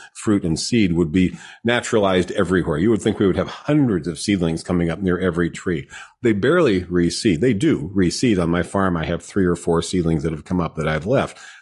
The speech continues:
Three or four out of years and years of seed load. There's a little insect that likes to eat the berries of Chinese pistache. And nearly a hundred percent of the berries of Chinese pistache on the female trees are destroyed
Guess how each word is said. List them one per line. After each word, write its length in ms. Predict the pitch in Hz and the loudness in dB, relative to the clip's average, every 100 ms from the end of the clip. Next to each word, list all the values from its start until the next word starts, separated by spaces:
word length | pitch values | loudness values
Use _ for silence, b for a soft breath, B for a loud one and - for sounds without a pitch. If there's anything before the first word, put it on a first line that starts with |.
| - | -6
Three 160 | 170 160 | 0 0
or 80 | |
four 500 | 123 - 147 82 71 - | 0 0 2 2 -4 -2
out 160 | 104 | 0
of 200 | 101 80 | 0 0
years 440 | 85 98 180 151 101 | -4 0 2 2 2
and 160 | 90 | 4
years 260 | 110 131 87 | 4 4 2
of 120 | 85 | -2
seed 320 | - - 135 | -2 0 0
load. 360 | 92 78 78 76 B B B B _ | 0 -4 -4 -8 B B B B _
There's 160 | 175 | 0
a 40 | 156 | 2
little 200 | 233 226 | 2 4
insect 680 | 151 156 - 90 - - - _ _ _ _ _ | 4 2 2 -2 -2 -14 -16 _ _ _ _ _
that 180 | 107 110 | -2 2
likes 280 | 117 143 - | 2 2 0
to 100 | - 120 | -4 2
eat 320 | 110 - - _ _ _ _ _ | 2 0 -16 _ _ _ _ _
the 80 | 107 | 0
berries 520 | 101 110 80 78 - | 2 4 2 0 -4
of 80 | 92 | -6
Chinese 360 | 92 87 95 | 0 2 0
pistache. 640 | - 110 - 80 - - - B B B B | 0 -4 -4 -8 -8 -18 -20 B B B B
And 300 | 98 98 101 | 2 2 2
nearly 460 | 117 110 190 190 135 | 2 2 4 4 2
a 100 | 92 | 0
hundred 420 | - 147 156 139 | -2 0 2 2
percent 420 | - 113 - 147 131 | 2 0 0 2 2
of 100 | 101 | 2
the 60 | |
berries 420 | 90 113 135 104 87 | 0 2 4 2 0
of 80 | |
Chinese 320 | 82 110 104 90 | 0 4 4 2
pistache 540 | 92 - 131 107 92 | -4 0 2 2 0
on 220 | - 101 | 0 2
the 60 | 98 | 2
female 340 | 117 107 92 | 4 4 2
trees 420 | 85 143 127 87 B B B | 0 2 2 2 B B B
are 120 | 104 | 0
destroyed 520 | 104 - - 175 113 | 0 0 0 0 -2